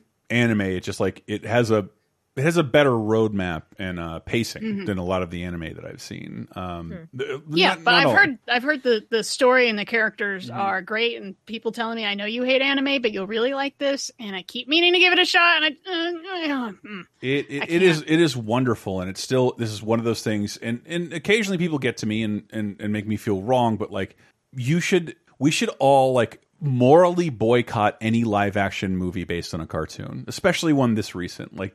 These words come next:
Speaker 1: just
Speaker 2: Mm.
Speaker 1: don't. Go watch the regular story. Do not, this can't be condensed into a s-,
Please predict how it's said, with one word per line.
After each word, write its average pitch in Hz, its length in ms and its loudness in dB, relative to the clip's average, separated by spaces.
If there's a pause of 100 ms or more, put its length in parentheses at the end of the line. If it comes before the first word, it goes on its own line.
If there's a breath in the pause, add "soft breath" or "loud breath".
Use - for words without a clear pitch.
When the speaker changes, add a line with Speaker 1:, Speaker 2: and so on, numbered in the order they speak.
(120)
Speaker 1:
just 143 400 -2
Speaker 2:
Mm. 165 500 -10
Speaker 1:
don't. 127 340 4 (340 soft breath)
Go 170 540 6
watch 127 500 0 (140)
the 120 140 0
regular 104 500 0
story. 92 720 -4
Do 110 180 -4
not, 123 400 0 (400 loud breath)
this 202 280 -2
can't 202 340 -2
be 180 120 -2
condensed 104 920 -4 (140)
into 104 720 -2
a 95 180 -2
s-, 269 220 -6